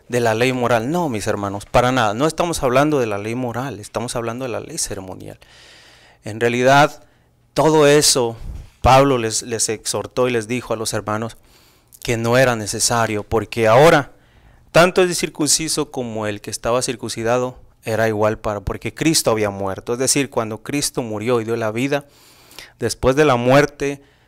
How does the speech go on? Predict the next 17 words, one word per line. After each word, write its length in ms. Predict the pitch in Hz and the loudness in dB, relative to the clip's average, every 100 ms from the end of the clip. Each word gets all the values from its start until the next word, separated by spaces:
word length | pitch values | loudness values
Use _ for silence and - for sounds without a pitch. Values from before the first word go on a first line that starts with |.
| _ - | _ -6
pues 260 | 120 - | -4 -4
todas 340 | 131 131 139 143 | -2 0 0 0
esas 280 | 127 131 | -4 -4
leyes, 440 | 113 135 110 107 107 | 0 -2 -2 -8 -8
¿verdad?, 360 | 107 110 - | -6 -4 -6
quedaron 440 | - 104 104 110 - | -6 -4 -2 -2 -4
abolidas. 960 | - 117 117 120 143 120 101 - - - _ _ _ _ | -2 2 4 6 6 4 -2 -4 -6 -10 _ _ _ _
Entonces, 560 | 139 135 135 147 127 - _ _ _ _ _ | -4 -2 2 0 0 -4 _ _ _ _ _
ese 380 | 147 147 170 156 | 4 4 4 2
yugo, 440 | 151 160 151 151 135 - - - - - | 0 0 0 0 -2 -8 -10 -12 -10 2
pues, 460 | 123 117 - - - - _ | 4 6 2 -2 -10 -20 _
estaba 280 | - 123 156 | 0 2 2
implantado 1000 | 160 - 117 104 101 151 180 123 98 - - - _ | 0 -2 -2 -4 -2 2 4 2 -2 -10 -20 -20 _
en 140 | 113 | -6
algunos 440 | 104 101 135 160 143 | -6 -2 0 0 0
hermanos 420 | 113 123 156 147 | 0 0 0 -2
todavía, 560 | 143 123 107 107 107 | -2 0 -2 -4 -8